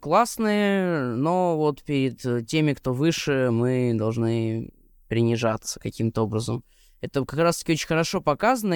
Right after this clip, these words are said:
и с тем, что у них разное абсолютно сознание. Они выросли в абсолютно разных типах общества. Это как, знаешь, когда приехали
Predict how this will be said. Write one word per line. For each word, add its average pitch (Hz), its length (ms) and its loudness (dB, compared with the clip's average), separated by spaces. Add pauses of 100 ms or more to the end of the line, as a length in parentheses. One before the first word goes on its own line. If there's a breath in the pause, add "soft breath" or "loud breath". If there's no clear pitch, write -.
и 139 60 -2
с - 80 -10
тем, 196 180 2
что - 160 -4
у 156 40 2
них 160 200 0
разное 156 420 2
абсолютно 147 580 -2
сознание. 139 720 0 (300 soft breath)
Они 139 240 0
выросли 156 400 -2
в 139 40 -2
абсолютно 143 580 0
разных 143 360 0
типах - 380 -6
общества. - 560 -6 (680)
Это 127 180 2
как, 143 180 2
знаешь, 160 360 2
когда 135 400 2
приехали 139 720 0